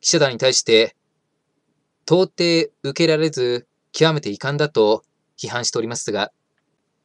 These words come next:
今回の日本の竹島への不法上陸においては、韓国の警察庁長官が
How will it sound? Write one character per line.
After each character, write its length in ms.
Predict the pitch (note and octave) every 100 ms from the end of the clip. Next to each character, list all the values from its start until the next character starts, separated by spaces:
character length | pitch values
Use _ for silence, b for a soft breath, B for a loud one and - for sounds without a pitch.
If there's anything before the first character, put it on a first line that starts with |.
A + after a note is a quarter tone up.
| _ _ _ _ _ _ _ _ _
今 180 | E3 D#3+
回 160 | D3+
の 320 | D3 C#3 C#3 -
日 120 | C#3+
本 160 | D3 F#3
の 100 | F#3+
竹 200 | F3+ D#3
島 240 | - F#3
へ 40 | F3+
の 120 | D3
不 100 | -
法 160 | F3+
上 140 | F3+ F#3
陸 160 | D#3+
に 80 | C#3+
お 80 | C#3
い 60 | C#3+
て 100 | C3+
は、 340 | B2+ B2+ B2 _ _ _
韓 220 | - E3
国 240 | D#3 - C3+
の 180 | C3 B2
警 220 | - E3+
察 160 | F3+
庁 160 | D#3+ D3
長 160 | D3+ D3
官 160 | D3
が 320 | C#3+ C#3 C#3+